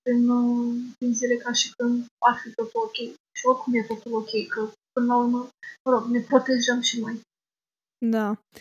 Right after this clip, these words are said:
Speaker 2: Și uite, legat de chestia asta cu, într-un fel, acum ți se impune să stai în... Bine, oarecum ți se impune să stai în casă, că nu mai merg,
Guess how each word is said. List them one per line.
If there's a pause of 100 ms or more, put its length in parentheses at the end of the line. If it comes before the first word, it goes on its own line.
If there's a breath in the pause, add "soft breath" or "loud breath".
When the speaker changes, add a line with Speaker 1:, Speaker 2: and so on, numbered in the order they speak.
(240 loud breath)
Speaker 2:
Și
uite,
legat
de
chestia
asta
cu, (760)
într-un
fel,
acum (500)
ți
se
impune
să
stai
în... (420)
Bine,
oarecum
ți
se
impune
să
stai
în
casă,
că
nu
mai
merg,